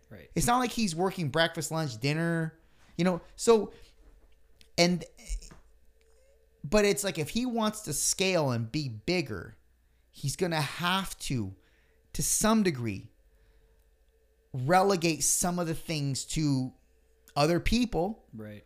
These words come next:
Speaker 2: which might drop quality just a little bit. He won't have the same reputation.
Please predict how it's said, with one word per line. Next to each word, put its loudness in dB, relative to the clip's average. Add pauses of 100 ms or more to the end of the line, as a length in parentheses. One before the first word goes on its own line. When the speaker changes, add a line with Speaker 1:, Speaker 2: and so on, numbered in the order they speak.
(120)
Speaker 2:
which 0 (180)
might 2 (480)
drop 4
quality 2 (200)
just 2
a 2
little -2
bit. -14 (1000)
He -2
won't 2
have 0
the -2
same -2
reputation. -2